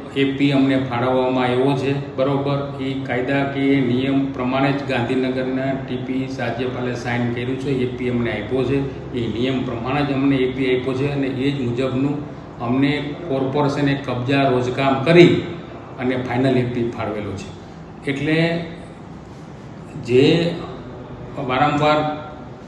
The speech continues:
નવા જ્યારે, જ્યારે, અ, આ અધિકારીઓ આવતા હોય છે, બરોબર? એની જે અણસમજણનું ક્યાંક ને ક્યાંક, અ, દેખાઈ આવે છે કે અવારનવાર કોર્પોરેશને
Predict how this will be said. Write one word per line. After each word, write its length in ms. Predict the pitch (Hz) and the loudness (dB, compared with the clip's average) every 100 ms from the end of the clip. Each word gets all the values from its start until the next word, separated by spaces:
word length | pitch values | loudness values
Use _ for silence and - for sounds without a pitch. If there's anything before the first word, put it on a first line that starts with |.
| - - - - 131 | -16 -16 -18 -8 -4
નવા 360 | 120 131 143 | 2 4 6
જ્યારે, 320 | 143 131 139 | 6 4 4
જ્યારે, 340 | 127 135 143 139 135 - - 135 | 4 4 4 2 -2 -6 -10 -6
અ, 40 | |
આ 400 | 131 127 135 131 131 127 - - - - - 127 123 | -6 -4 -4 -2 -2 -6 -12 -14 -14 -12 -10 -6 -4
અધિકારીઓ 500 | 123 127 127 127 120 | 0 0 2 2 2
આવતા 260 | 127 143 | 2 2
હોય 180 | 143 120 | 4 4
છે, 400 | 104 110 110 - | 2 -4 -6 -4
બરોબર? 360 | 127 131 135 135 135 - - - 135 | 0 0 0 -2 -4 -8 -12 -10 0
એની 440 | 139 156 151 - - - - - - - - 131 | 4 6 4 2 -6 -12 -14 -14 -14 -14 -8 0
જે 260 | 139 151 - - | 2 2 -2 0
અણસમજણનું 1800 | 160 160 160 160 143 135 - - - - - - 135 156 156 143 - - | 4 6 8 8 8 6 4 -2 -10 -12 -12 0 4 6 6 4 0 -2
ક્યાંક 220 | 147 143 | 0 2
ને 140 | 139 127 | 0 2
ક્યાંક, 380 | 135 131 127 - | 0 0 -2 -4
અ, 180 | - | -2
દેખાઈ 280 | - 127 127 | -2 0 0
આવે 220 | 107 107 | 0 -2
છે 160 | 107 143 143 - - - | -2 -2 -2 -8 -12 -6
કે 180 | 127 131 | -2 0
અવારનવાર 880 | 123 120 131 165 160 151 151 156 151 | 0 0 2 4 4 4 4 4 2
કોર્પોરેશને 800 | 143 139 147 143 147 143 143 | 0 0 -2 0 0 0 -2